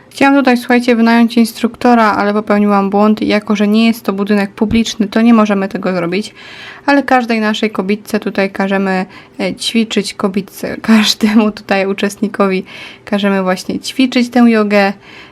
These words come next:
e, żeby sobie troszeczkę, tak jak mówiłam, właśnie poćwiczyli, zażyli trochę tego ruchu. Także zapraszamy tutaj wszystkich. Mamy osiem miejsc, ale nas jest już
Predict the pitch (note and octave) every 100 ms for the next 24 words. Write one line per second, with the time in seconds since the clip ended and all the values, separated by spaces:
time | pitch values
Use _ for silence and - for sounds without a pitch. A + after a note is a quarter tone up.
0 | - G#3 G#3 G3+ G3+ G3 G3+ G3 F#3+ -
1 | F#3+ - - F#3+ G3 G3 F#3 G3 G3 F#3
2 | F#3 F#3 - - F3+ - G3 A3+ A#3+ -
3 | G#3+ - G3+ G3 F#3+ G3 G#3 G3+ G3 G3
4 | G3+ G3+ F#3 F3 G3 A#3+ G#3+ F#3+ F#3 -
5 | - - - F#3 F#3+ F#3 F#3 F3+ - F#3
6 | - G3 G3 F#3+ F#3 G3+ G3+ - - B3
7 | B3 - - G3 G3 F3+ F3+ - A#3+ A#3+
8 | A3+ A3 G3+ G3 - G3 G3 F#3+ F#3+ F#3+
9 | G#3 - G3+ F#3 F#3+ - G3 F3 -